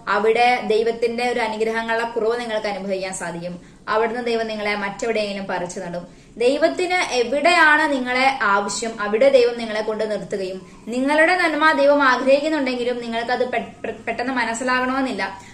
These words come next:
അങ്ങനെ നിങ്ങളുടെ ജീവിതത്തിന്റെ മുഴുവൻ നിയന്ത്രണവും ജി-, ദൈവം ഏറ്റെടുക്കുന്ന ഒരു സമർപ്പണത്തിന്റെ ഒരു, ആ, ഫലമുണ്ട്. അത് സമർപ്പണം നടത്തി കഴിയുമ്പോൾ സംഭവിക്കുന്ന ഒരു കാര്യമാണ്.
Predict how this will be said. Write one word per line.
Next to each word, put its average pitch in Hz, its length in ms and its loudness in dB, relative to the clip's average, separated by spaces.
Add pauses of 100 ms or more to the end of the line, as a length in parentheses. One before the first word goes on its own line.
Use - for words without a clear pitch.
(100)
അങ്ങനെ 285 240 -2
നിങ്ങളുടെ 294 320 0
ജീവിതത്തിന്റെ 311 520 0
മുഴുവൻ 285 520 2
നിയന്ത്രണവും 285 680 2
ജി-, 214 420 -4
ദൈവം 233 380 0
ഏറ്റെടുക്കുന്ന 220 720 -4
ഒരു 208 120 -4
സമർപ്പണത്തിന്റെ 196 920 -6 (320)
ഒരു, 208 240 2
ആ, - 380 -2 (120)
ഫലമുണ്ട്. 214 540 0 (160)
അത് 202 100 -6
സമർപ്പണം 233 580 -2
നടത്തി 240 280 -2
കഴിയുമ്പോൾ 247 420 0
സംഭവിക്കുന്ന 254 520 0
ഒരു 240 100 0
കാര്യമാണ്. 170 460 -6